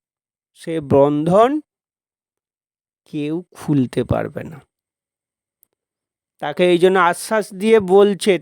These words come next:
"তরাই আমি আসিব ফিরিয়া কল্যাণী।" এখানে মেঘনাথ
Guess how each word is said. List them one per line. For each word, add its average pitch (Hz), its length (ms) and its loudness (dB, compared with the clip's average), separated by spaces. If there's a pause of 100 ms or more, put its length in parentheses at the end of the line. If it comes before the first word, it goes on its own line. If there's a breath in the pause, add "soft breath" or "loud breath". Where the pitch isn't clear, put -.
(160)
"তরাই 247 420 2
আমি 247 300 -2
আসিব 240 500 0
ফিরিয়া 240 460 0
কল্যাণী।" 226 720 0 (1800)
এখানে 208 720 -6 (1400)
মেঘনাথ 180 600 -2